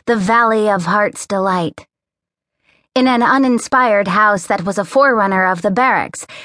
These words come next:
that would soon obliterate all the fields and orchards and give rise to a new name for the region, Silicon Valley.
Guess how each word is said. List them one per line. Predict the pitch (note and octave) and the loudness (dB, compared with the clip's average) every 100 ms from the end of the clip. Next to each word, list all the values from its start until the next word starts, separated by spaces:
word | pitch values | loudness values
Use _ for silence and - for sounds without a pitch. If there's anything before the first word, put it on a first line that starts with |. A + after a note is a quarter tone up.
| - | -2
that | A#3+ | 0
would | A3+ - | 0 -2
soon | C4+ A#3+ | -2 0
obliterate | A3 A3+ G#3+ G#3 G3 F#3+ | 0 -2 0 0 0 0
all | G3+ A3 | 2 2
the | A#3+ | -2
fields | - C4 A#3+ G3+ G3+ F3+ | -4 -2 2 2 0 -4
and | F#3 G3+ A3+ | -2 -2 0
orchards | G#3 A3+ E3+ G3+ F3+ F3+ - - - - | 0 0 -2 -4 -2 -2 -6 -12 -20 -4
and | A3+ - | -4 0
give | B3+ G3+ | -2 2
rise | A3+ G#3+ G#3 - | 2 2 0 -4
to | G#3 | -4
a | F#3+ | -2
new | G#3+ E4 | 0 2
name | D#4 F3+ D#3 D3 | 2 2 -2 -4
for | - F3+ | -4 -6
the | E3 | -4
region, | D3+ D3 D3 C3+ A2+ - _ _ _ _ _ _ _ _ _ | -4 -6 -6 -8 -10 -16 _ _ _ _ _ _ _ _ _
Silicon | - G#3+ E3+ F3 D#3+ D3 | -4 -2 -2 -2 -2 -2
Valley. | E3 E3 C3+ A2+ - | -2 -2 -4 -8 -14